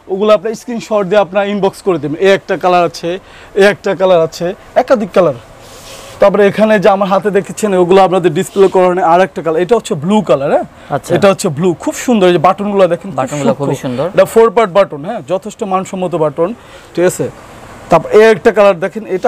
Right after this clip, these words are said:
Speaker 1: আরো সুন্দর, এটা হচ্ছে মেরুন কালার, খুবই
Speaker 2: এটার
Speaker 1: সুন্দর।
Speaker 2: ভিতরে
Speaker 1: মেরুন কালার
Speaker 2: কারুকাজটা
Speaker 1: কারুকাজটা
Speaker 2: বোঝা যাচ্ছে
Speaker 1: খুব
Speaker 2: ভালো করে আর কি।
Speaker 1: সুন্দর। আহ, তারপরে এই একটা কালার দেখেন, খুবই ইউনিক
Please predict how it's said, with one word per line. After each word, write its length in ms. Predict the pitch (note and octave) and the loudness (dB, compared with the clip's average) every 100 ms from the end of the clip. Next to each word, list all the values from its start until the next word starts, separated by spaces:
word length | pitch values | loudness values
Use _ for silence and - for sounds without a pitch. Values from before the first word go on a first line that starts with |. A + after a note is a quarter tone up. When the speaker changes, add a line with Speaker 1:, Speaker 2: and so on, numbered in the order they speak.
| F3 | 4
Speaker 1:
আরো 120 | F#3+ G3 | 2 0
সুন্দর, 180 | G#3 D#3+ D#3 | -4 -6 -2
এটা 100 | G#3 | -4
হচ্ছে 160 | - G3 | -2 0
মেরুন 260 | G3+ A3 A3+ F#3 | 2 2 0 0
কালার, 220 | D3 - - - | -2 -4 -18 -8
খুবই 200 | A#3 C#4 | -2 -2
Speaker 2:
এটার 100 | - | 0
Speaker 1:
সুন্দর। 200 | D3+ D3+ | 0 0
Speaker 2:
ভিতরে 100 | G#3+ | 0
Speaker 1:
মেরুন 120 | C#4+ D#3+ | 0 2
কালার 140 | E3 | 4
Speaker 2:
কারুকাজটা 360 | E3 E3 E3+ F#3 | 2 0 -2 0
Speaker 1:
কারুকাজটা 100 | F#3 | 2
Speaker 2:
বোঝা 140 | E3 - | 2 2
যাচ্ছে 220 | B2+ G#3 | 0 -2
Speaker 1:
খুব 80 | B2+ | -2
Speaker 2:
ভালো 120 | B2+ A#2+ | -2 -2
করে 120 | B2 | -2
আর 20 | |
কি। 20 | F3+ | -2
Speaker 1:
সুন্দর। 240 | D#3+ F3 | 0 -2
আহ, 840 | A3 - - - - - D#3 D#3 D#3 - - - - - - - - - | -4 -16 -20 -20 -12 0 4 4 2 -8 -20 -20 -20 -20 -20 -20 -20 -2
তারপরে 300 | - D3 F3+ F3 - A3 | 0 2 2 0 -2 4
এই 60 | A#3 | 4
একটা 160 | - A3 E3+ | 2 -6 -2
কালার 220 | F3 D3+ C#3 | 0 0 -6
দেখেন, 200 | D#3 G3+ - | -10 -12 -10
খুবই 220 | - C#4 F4+ G3+ | -8 -2 0 0
ইউনিক 260 | G3+ G#3 | 0 -2